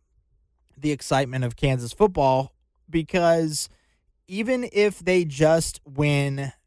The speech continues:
three games, I know we've talked about this before, but even if they just win three games, that would be hitting the over on their projected win total for the entire season. It would be more wins than, than they've had in a long time in a season, but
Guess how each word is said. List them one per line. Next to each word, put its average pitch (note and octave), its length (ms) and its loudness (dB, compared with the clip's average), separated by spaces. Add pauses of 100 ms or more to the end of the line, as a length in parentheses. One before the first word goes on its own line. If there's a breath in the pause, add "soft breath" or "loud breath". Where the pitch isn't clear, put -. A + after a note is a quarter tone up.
(240)
three C#3+ 300 2
games, A#2+ 360 -2
I A#2+ 120 -4
know E3+ 120 4
we've E3+ 160 4
talked C#3 240 0
about C3 200 0
this A#2 120 -6
before, G#2 320 -12
but A#2+ 140 -4
even F#3+ 180 0
if G#3+ 140 0
they G#3 80 8
just F#3 180 2
win F3+ 160 2
three D#3+ 300 2
games, C3+ 340 0
that E3+ 260 4
would G#3+ 200 0
be D3+ 420 2 (320)
hitting F3+ 340 2
the D#3 220 2
over C3+ 540 2
on C3 180 0
their C3 140 2
projected C3+ 640 0
win C3+ 180 -2
total B2 300 2
for B2+ 160 -6
the B2+ 80 -4
entire A2 400 -6
season. A#2+ 440 -2 (1200)
It D3 80 -4
would D3 120 -4
be D#3 120 2
more D3+ 260 2
wins D#3 240 0
than, D3+ 320 4
than C#3+ 220 2
they've C#3+ 160 2
had C#3+ 200 0
in C#3+ 100 -2
a C#3 40 2
long C3+ 340 2
time F3 300 4
in A#2+ 80 2
a A2 80 -4
season, A2 420 -8
but F#3 340 4